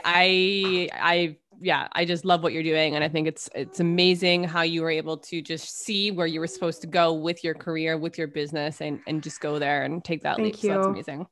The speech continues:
Speaker 2: Thanks.
Speaker 1: I have a rapid round,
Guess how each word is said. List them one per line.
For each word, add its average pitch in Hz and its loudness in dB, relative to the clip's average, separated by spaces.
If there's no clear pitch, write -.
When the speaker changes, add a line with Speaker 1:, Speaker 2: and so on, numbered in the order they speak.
Speaker 2:
Thanks. 262 4
Speaker 1:
I 226 8
have 202 6
a 185 8
rapid 208 8
round, 175 6